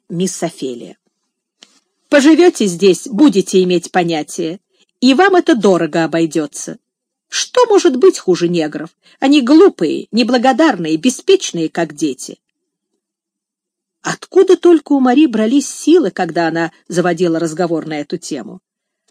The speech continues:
От её былой томности не осталось и следа. Вы не представляете и даже не можете себе представить, сколько нам, хозяйкам, приходится терпеть от своих слуг ежедневно и ежечасно.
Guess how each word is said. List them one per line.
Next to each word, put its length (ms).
От 160
её 200
былой 300
томности 560
не 140
осталось 520
и 40
следа. 520
Вы 140
не 120
представляете 1160
и 60
даже 260
не 140
можете 500
себе 260
представить, 920
сколько 600
нам, 260
хозяйкам, 720
приходится 640
терпеть 680
от 220
своих 360
слуг 520
ежедневно 680
и 100
ежечасно. 760